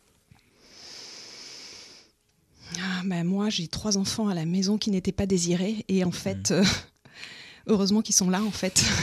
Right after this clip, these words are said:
Speaker 1: <laughs> C'est la, c'est la construction de, de notre famille et de notre famille qui est heureuse.
Speaker 2: Dans votre livre, vous expliquez qu'aucune adoption, euh, n'est similaire,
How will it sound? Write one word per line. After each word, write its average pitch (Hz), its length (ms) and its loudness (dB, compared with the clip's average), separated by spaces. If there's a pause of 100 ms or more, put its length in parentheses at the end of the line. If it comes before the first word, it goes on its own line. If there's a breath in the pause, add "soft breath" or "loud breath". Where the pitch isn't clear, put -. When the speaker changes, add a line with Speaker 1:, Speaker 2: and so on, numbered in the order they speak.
Speaker 1:
<laughs> - 280 -10
C'est - 200 -8
la, 170 320 -4
c'est - 200 -6
la 180 100 -2
construction - 680 -2
de, 175 200 -6 (480 loud breath)
de 190 100 -2
notre 185 280 0
famille 196 440 -2
et 170 220 -2
de 160 40 0
notre 165 280 -4
famille 190 300 -4
qui - 120 -6
est - 140 -4
heureuse. 185 320 2 (1400 loud breath)
Speaker 2:
Dans 120 180 8
votre 117 240 6
livre, 139 240 4
vous 107 220 4
expliquez - 320 2
qu'aucune 160 720 4
adoption, 127 720 2 (160)
euh, 104 540 2
n'est 107 100 0
similaire, 101 760 2